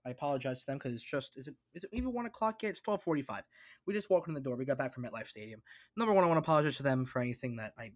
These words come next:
either from keeping them up, whatever, I'm in-, interrupting their, the, the last few moments of their evening. I wanna apologize to them, number one. Number two, I wanna apologize to Daniel Jones because for the last year and a half, I've come on here, whether it was by myself,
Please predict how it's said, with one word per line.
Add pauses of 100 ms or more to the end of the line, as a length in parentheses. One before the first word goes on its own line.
either
from
keeping
them
up,
whatever,
I'm (140)
in-,
interrupting
their, (580)
the,
the
last
few
moments
of
their
evening. (160)
I
wanna
apologize
to
them,
number
one. (460)
Number
two, (360)
I
wanna
apologize
to
Daniel
Jones (540)
because (140)
for
the
last (1200)
year
and
a
half,
I've
come
on
here,
whether
it
was
by
myself,